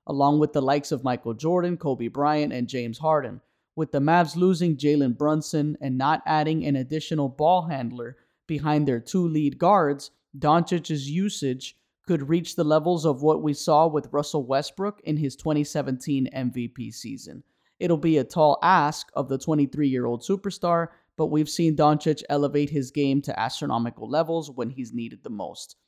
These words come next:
So Luka Doncic at number five on this list. Number six, Joel Embiid,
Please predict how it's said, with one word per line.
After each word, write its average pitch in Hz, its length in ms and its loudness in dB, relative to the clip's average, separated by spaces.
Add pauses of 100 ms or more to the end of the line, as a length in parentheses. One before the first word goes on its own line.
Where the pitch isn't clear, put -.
(140)
So - 160 -10
Luka 127 260 -2
Doncic 139 400 0
at 113 120 -2
number 117 220 -2
five 101 320 -2
on 92 140 -6
this - 160 -12
list. - 340 -12 (280)
Number 135 220 -2
six, - 420 -2
Joel 139 500 2
Embiid, 196 440 0